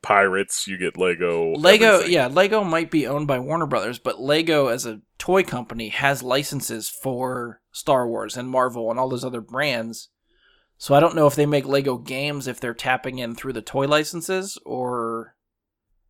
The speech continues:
Speaker 1: I would bet they are.
Speaker 2: Uh, yeah, I feel like that's the only way that would make sense.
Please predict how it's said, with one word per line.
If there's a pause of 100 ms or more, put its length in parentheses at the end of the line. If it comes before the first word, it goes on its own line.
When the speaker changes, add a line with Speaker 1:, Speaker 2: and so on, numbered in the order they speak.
(260)
Speaker 1:
I
would
bet
they
are. (500)
Speaker 2:
Uh,
yeah,
I
feel
like
that's
the
only
way
that
would
make
sense.